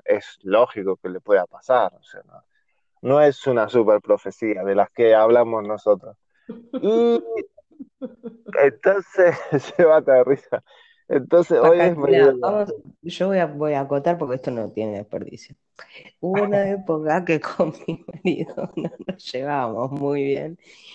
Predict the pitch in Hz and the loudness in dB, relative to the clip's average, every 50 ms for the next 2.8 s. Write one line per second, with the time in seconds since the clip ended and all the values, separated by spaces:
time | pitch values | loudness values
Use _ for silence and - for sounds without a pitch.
0 | - _ - 170 180 165 180 196 208 226 220 185 139 127 123 127 127 127 120 - | -20 _ -8 -8 -8 -4 -4 -2 -2 -2 -2 -2 -4 -4 -4 -2 -2 -2 -2 -2
1 | - - - - 117 135 147 160 160 151 143 135 131 139 143 147 143 143 139 139 | -6 -8 -6 -8 -6 -6 -4 -4 -4 -6 -6 -6 -6 -6 -6 -6 -6 -6 -8 -10
2 | 135 - 131 127 127 135 139 139 143 151 _ - 170 175 185 180 | -10 -8 -10 -8 -8 -10 -10 -10 -12 -12 _ -10 -10 -10 -10 -12